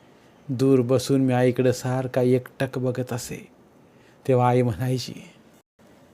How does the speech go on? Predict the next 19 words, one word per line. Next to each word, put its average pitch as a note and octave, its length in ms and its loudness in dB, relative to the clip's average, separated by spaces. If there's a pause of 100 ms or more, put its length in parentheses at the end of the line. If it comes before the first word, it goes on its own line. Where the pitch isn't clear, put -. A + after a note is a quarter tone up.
(760)
"मेल्या, D#3 720 6 (840)
का G#3+ 200 8
रे A3+ 120 8
बघतोस D#3+ 460 4
माझ्या D3+ 280 6
लेकीकडे D3 680 4
एकटक? C#3 440 0 (1400)
नजर D#3+ 360 6
लागल E3+ 380 6
माझ्या A3+ 320 6
लेकीला." F#3+ 580 4 (1700)
माझी B2 300 4
आई B2 200 6
म्हणाली, A#2+ 460 -2 (840)
"बघू C#3+ 320 8
दे C#3 220 10
ग - 20 10
माझ्या C3+ 320 6
लेकराला, B2+ 720 4